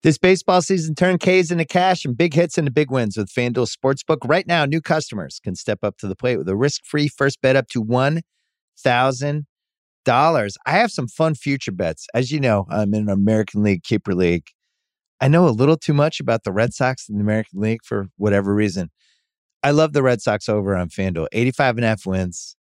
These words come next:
The lineup is really good. I believe in the bullpen. I think it's gonna be better than people think. And I th-, I'm not as worried about it, the starters as some others. I think the Red Sox are gonna win between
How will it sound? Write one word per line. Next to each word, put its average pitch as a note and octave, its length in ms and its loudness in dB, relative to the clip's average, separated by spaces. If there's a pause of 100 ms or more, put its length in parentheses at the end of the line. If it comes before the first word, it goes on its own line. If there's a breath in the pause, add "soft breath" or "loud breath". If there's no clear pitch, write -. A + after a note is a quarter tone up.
(140)
The F2+ 80 -4
lineup A2+ 400 0
is G2 160 -4
really G#2 220 0
good. F#2+ 340 0 (140)
I G2+ 80 0
believe G2+ 520 2
in C3+ 120 2
the A2 40 2
bullpen. A#2 480 2
I A2+ 100 2
think G#2 180 -4
it's - 100 -12
gonna G2 160 -2
be F#2 40 0
better G2 280 4
than F#2 320 -2
people - 320 -6
think. G#2+ 320 2
And F#3+ 100 0
I G2+ 60 4
th-, - 220 -6
I'm D#3+ 140 0
not G#3+ 180 4
as G3 120 -4
worried F3+ 240 2
about C3+ 220 0
it, G2+ 160 -6
the G#2 80 -14
starters A2+ 500 0
as F2 160 -4
some F#2+ 200 -4
others. E2+ 400 -4 (500)
I C#3 100 0
think F3+ 180 0
the D3+ 100 0
Red C3+ 180 2
Sox G#2+ 260 -4
are A2 60 -8
gonna G2+ 140 -4
win G2 180 -2
between F2+ 300 -6